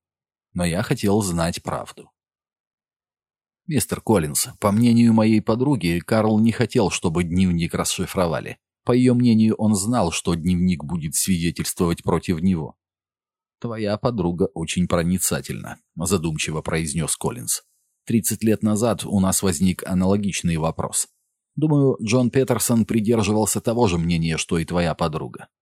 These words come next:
Похоже, Джон не особо жаждал, чтобы я нашёл ключ к шифру,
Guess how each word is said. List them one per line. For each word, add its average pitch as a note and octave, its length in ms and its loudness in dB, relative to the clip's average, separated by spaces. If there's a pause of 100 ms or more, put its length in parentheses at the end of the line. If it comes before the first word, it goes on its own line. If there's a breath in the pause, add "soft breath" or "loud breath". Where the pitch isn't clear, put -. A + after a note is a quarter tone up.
(440)
Похоже, G2+ 580 0
Джон G2 320 2
не G2 160 4
особо E2+ 380 0
жаждал, E2 400 -2
чтобы F2+ 320 -2
я E2+ 80 0
нашёл E2+ 360 -2
ключ E2 360 -2
к - 80 -12
шифру, - 480 -6